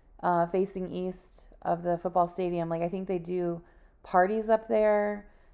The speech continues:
and they do kind of, like, recruiting events. It just looks like, like, kind of like a celebrity feeling. Like, it's really, really smart.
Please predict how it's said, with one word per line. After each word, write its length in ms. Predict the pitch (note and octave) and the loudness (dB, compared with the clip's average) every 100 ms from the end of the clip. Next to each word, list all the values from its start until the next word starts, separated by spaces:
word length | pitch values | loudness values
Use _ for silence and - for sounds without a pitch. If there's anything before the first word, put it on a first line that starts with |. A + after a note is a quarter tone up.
| _ | _
and 120 | - F3+ | -4 -4
they 80 | |
do 500 | F3 F#3 F#3+ F#3 F3+ F3 | -4 -4 0 0 -2 -4
kind 240 | G3+ F#3 | -4 -4
of, 60 | F3+ | -2
like, 180 | E3 E3 | -2 -4
recruiting 500 | E3 - A3 G#3 G3+ | -8 -4 -2 -2 -2
events. 380 | G3 G3 F#3+ | 2 2 0
It 80 | F#3 | -4
just 180 | F#3+ F#3+ | -6 -4
looks 200 | G#3+ - | -4 0
like, 200 | F#3+ F3+ - _ _ - _ - | -2 -2 -14 _ _ -20 _ -2
like, 200 | F3+ F3+ | -2 0
kind 180 | G#3 G3+ | 2 2
of 80 | |
like 160 | G3 F3+ | 2 0
a 100 | F3+ | -2
celebrity 840 | F3 F3 E3 F#3+ G3 F3+ F3 E3+ | -2 2 6 6 4 0 -4 -6
feeling. 500 | - F3+ E3 C#3+ A#2+ | -6 -4 -2 -2 -6
Like, 140 | E3+ F3+ | -6 -4
it's 160 | F3+ | -4
really, 400 | F#3 F#3+ G3 G3+ | -4 0 0 -2
really 320 | F#3 F#3 F3+ | 0 0 0
smart. 500 | F3+ - F3 C#3+ - | -4 -4 -2 -2 -6